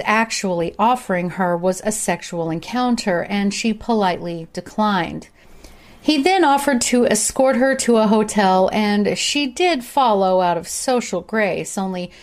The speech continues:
he took her through a secluded area of some woods, where he grabbed her by the throat and tried to choke her while he raped her. She was somehow able to scream, and he released her.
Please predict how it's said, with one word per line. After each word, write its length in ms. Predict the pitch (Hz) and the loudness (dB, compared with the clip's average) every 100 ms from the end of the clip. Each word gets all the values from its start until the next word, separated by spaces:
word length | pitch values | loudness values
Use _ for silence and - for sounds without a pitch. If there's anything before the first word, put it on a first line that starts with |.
| - - | -20 -20
he 160 | - 269 | -8 -6
took 300 | 247 320 330 | -2 -2 -2
her 140 | 339 | -4
through 500 | 320 - 254 247 247 247 _ _ | -6 -4 -4 -2 -4 -8 _ _
a 100 | 202 | -4
secluded 640 | 196 208 - - 240 262 226 | -2 -4 -6 -2 0 0 0
area 500 | 202 190 185 185 185 | 0 0 0 -2 -2
of 180 | 185 180 | -4 -4
some 300 | - 196 185 | -4 -4 -2
woods, 580 | 170 160 - - - - _ | -2 -2 -4 -12 -14 -16 _
where 240 | 180 160 160 | -6 -4 -2
he 180 | 175 | -4
grabbed 460 | 175 175 175 180 190 | -6 -2 0 0 0
her 160 | 208 214 | -4 -2
by 240 | 208 202 | -2 -2
the 120 | 196 | -4
throat 580 | 196 - 196 180 175 - - | -6 -4 -2 0 -2 -6 -6
and 280 | 202 190 | -4 -2
tried 340 | 190 - 185 185 | -4 -2 -2 -2
to 60 | |
choke 440 | 196 - 277 294 285 | -8 -6 -2 -4 -2
her 360 | 208 180 185 _ _ - | -2 0 -2 _ _ -14
while 480 | 170 185 214 220 214 | -4 0 2 0 -2
he 200 | 208 202 | -4 -4
raped 420 | 180 185 185 - | -2 -4 -4 -8
her. 280 | 151 135 - - - - - - _ | -8 -8 -12 -20 -20 -20 -20 -20 _
She 280 | - - 226 | -6 -2 0
was 160 | 226 | 0
somehow 520 | 226 240 240 220 247 | -2 -2 0 0 -2
able 360 | - 240 208 185 | 0 0 0 -2
to 120 | 175 | -4
scream, 800 | 185 - - 269 269 180 156 160 - | -6 -6 -4 -4 -2 -2 -4 -8 -8
and 360 | - 180 165 170 | -4 -2 -2 -4
he 240 | 180 208 | -4 -2
released 500 | 208 254 302 392 - | 0 0 0 -4 -6
her. 240 | - - | -8 -8